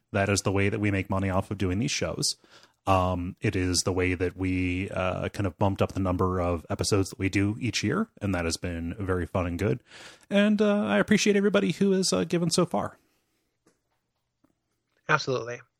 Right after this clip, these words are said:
Speaker 2: Yep. And, uh, you know, the other thing you can do is spread the word either through writing, uh, a review, uh, for us or just telling friends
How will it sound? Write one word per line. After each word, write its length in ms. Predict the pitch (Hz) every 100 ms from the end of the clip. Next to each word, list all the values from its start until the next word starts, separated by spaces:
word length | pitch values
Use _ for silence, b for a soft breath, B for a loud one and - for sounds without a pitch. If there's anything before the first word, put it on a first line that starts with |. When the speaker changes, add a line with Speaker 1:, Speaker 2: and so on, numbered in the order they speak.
| _ 220
Speaker 2:
Yep. 160 | 208 _ -
And, 240 | 175 165
uh, 320 | 151 147 147 156
you 80 | 165
know, 180 | 151
the 100 | 151
other 100 | 180
thing 120 | 175 175
you 80 |
can 120 | 151 160
do 260 | 160 160
is 400 | 156 139 139 131 -
spread 260 | - 185 160
the 60 |
word 380 | 143 139 143 139 _ _ _ _
either 280 | 165 147 147
through 600 | - 139 139 135 135 147 139
writing, 480 | 180 180 175 170 175
uh, 400 | 151 127 127 127
a 60 |
review, 520 | 127 139 214 269 269 - _ _ -
uh, 240 | 202 202
for 260 | - 226 220
us 100 | -
or 140 | 175
just 160 | 151 -
telling 240 | 151 131
friends 480 | 110 131 135 165 -